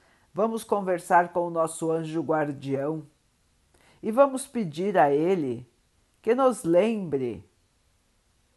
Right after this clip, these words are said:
dos nossos pedidos antes de encarnar, que nos ajude a aceitar as dificuldades que enfrentamos hoje,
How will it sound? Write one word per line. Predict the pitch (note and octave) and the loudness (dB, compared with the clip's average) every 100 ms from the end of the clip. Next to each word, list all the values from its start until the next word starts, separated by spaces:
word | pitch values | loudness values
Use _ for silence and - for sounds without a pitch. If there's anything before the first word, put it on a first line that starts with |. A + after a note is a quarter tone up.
| _ _ _ _ _ _ _ _ - | _ _ _ _ _ _ _ _ -6
dos | E3+ D#3 | -4 -2
nossos | E3 D#3+ E3+ D#3 | -2 -4 -4 -12
pedidos | - D#3 C3+ D3 D#3 C#3+ C3 | -6 -8 -6 -4 -4 -6 -6
antes | C#3+ C#3+ C3+ C#3 | -6 -8 -10 -12
de | B2+ C#3+ | -8 -10
encarnar, | C3 C3+ A#2+ B2 A#2 B2 C#3+ C3+ - _ _ _ _ _ _ _ | -8 -4 -4 -4 -8 -4 -6 -6 -16 _ _ _ _ _ _ _
que | - C4 | -6 0
nos | C4 A3+ | 2 6
ajude | A3 E3+ D3+ G#3 A#3+ F3+ F#3+ | 6 6 -2 -2 -2 2 8
a | E3+ | 8
aceitar | F3+ - F#3 E3+ - D#3+ F3+ F#3+ E3+ | 8 0 -2 -2 0 10 12 12 10
as | D#3+ D3+ | 2 0
dificuldades | D#3 D#3 D#3 D#3+ C#3 C#3+ D#3 D#3 D3+ | -6 -6 -8 -6 2 6 6 4 -6
que | - | -6
enfrentamos | D#3 D3 C#3+ C#3+ C#3 C#3 C#3 C3+ C3+ | -8 -4 -6 -6 -4 -6 -4 -10 -6
hoje, | C3+ D3 D#3+ C3 A#2 G#2 | -2 0 -2 -6 -10 -12